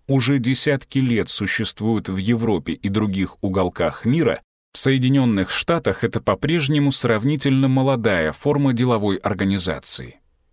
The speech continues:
Чтобы оценить возможности, предоставляемые компанией с ограниченной ответственностью, нам необходимо познакомиться с ее сильными сторонами, которых немало.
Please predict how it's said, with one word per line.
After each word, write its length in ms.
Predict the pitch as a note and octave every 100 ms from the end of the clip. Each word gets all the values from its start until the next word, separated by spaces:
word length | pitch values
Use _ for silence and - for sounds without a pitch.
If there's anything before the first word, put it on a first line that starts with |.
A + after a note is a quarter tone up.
| _
Чтобы 340 | - - A#2+ B2+
оценить 440 | - C#3 C3 -
возможности, 760 | G2+ F#2+ B2 C#3+ G#2+ F2 - D#2
предоставляемые 960 | G#2 G2+ - - A#2+ A#2+ A2+ G#2+ G#2
компанией 640 | - G#2+ G#2 B2+ A2 F#2 F2
с 120 | -
ограниченной 600 | F#2+ G2+ G#2+ F#2+ G#2 F#2
ответственностью, 1040 | - F2+ - D#3+ - - F#2 D#2 - C#2 - _
нам 240 | C#3 F3 F#3
необходимо 560 | E3+ B2 C3 C3+ E3
познакомиться 840 | - A#2+ G#2+ F#2+ D#3 D3+ C3 C#3 A#2+ _
с 180 | - -
ее 300 | B2 B2+ C#3
сильными 560 | C3 - D3 G#2 F2 D#2+
сторонами, 720 | - - E3 D#3 C#3 C3 A#2+ _ _
которых 520 | C#3+ C#3 D3 B2+ -
немало. 500 | G#2+ A2 F2+ C#2+ -